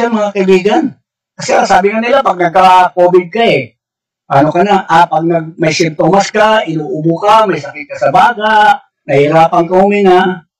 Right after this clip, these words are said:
simptomas ng covid yan. Mayroon naman, swinab, positive, wala nakikita ang simptomas. Pag sinabing, ah, covid ka, ibig sabihin nun, sars cov two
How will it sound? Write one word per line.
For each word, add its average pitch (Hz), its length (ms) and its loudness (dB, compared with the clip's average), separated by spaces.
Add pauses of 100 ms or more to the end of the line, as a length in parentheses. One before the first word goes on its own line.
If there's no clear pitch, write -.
(500)
simptomas 147 640 -2
ng 160 80 -2
covid 175 320 0
yan. 285 320 0 (1200)
Mayroon 180 320 2
naman, 269 480 -2 (160)
swinab, 214 640 0 (720)
positive, 214 800 -4
wala 135 240 0
nakikita 165 640 -2
ang 330 80 0
simptomas. 254 800 0 (880)
Pag 196 160 0
sinabing, 285 720 0
ah, 240 480 -2
covid 302 400 0
ka, 165 400 0 (240)
ibig 262 320 -6
sabihin 226 480 0
nun, 160 160 -2 (640)
sars 202 640 -2 (160)
cov 185 320 2 (320)
two - 320 -2